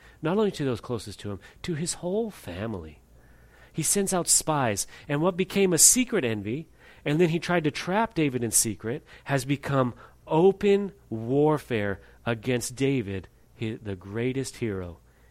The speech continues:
in all the nation of Israel. Now, David is going to do something that is harder than anything he's done. All of David's life, he has stood up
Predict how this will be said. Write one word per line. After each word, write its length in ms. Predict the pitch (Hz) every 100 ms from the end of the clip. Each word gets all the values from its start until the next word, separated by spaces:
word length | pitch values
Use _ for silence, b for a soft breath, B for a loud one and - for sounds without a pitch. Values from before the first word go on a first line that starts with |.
| b
in 160 | 110 98
all 140 | 98
the 100 | 104
nation 340 | 101 98 - 101
of 100 | 95
Israel. 380 | 92 95 90 - B B -
Now, 220 | 127 131
David 720 | 117 165 254 202 101 98 - - B B B
is 200 | 131 135
going 300 | - 151 160
to 120 | 156
do 240 | 127 143 175
something 580 | - 113 90 92 98 95 _ b b b b b b _ _
that 140 | - 117
is 120 | 110
harder 280 | 123 131 143
than 160 | 120
anything 320 | 110 123 123 110
he's 180 | 123
done. 280 | 104 92 76 - _ _ _ _ _ _ - _ _ _ _ _ b b b _ _ - _
All 440 | - 143 196 202 170
of 160 | 110
David's 440 | 143 156 165 151 143
life, 320 | 135 107 -
he 140 | 135
has 180 | 107 110
stood 420 | - - 135 135
up 380 | 135 127 - -